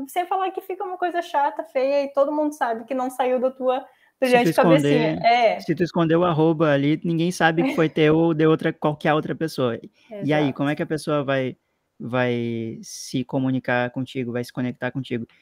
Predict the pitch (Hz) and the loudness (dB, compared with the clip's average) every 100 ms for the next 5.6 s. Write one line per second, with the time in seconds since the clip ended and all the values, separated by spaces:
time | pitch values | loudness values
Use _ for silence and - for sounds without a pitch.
0 | _ - 139 147 180 170 123 135 139 131 | _ -2 0 2 0 -4 -4 -4 -2 -2
1 | 131 127 127 - 135 123 123 123 127 127 | -2 -4 -4 -6 -6 -4 -4 -4 -2 -2
2 | 127 120 - _ _ _ _ _ 240 131 | -2 -6 -8 _ _ _ _ _ -10 -6
3 | 123 120 117 120 117 135 120 147 170 - | -4 -6 -4 -6 -4 -6 -4 -2 -4 -6
4 | _ _ _ - 147 180 185 175 165 165 | _ _ _ -4 0 0 0 0 0 0
5 | 147 127 151 202 139 117 | -2 -2 0 0 0 -6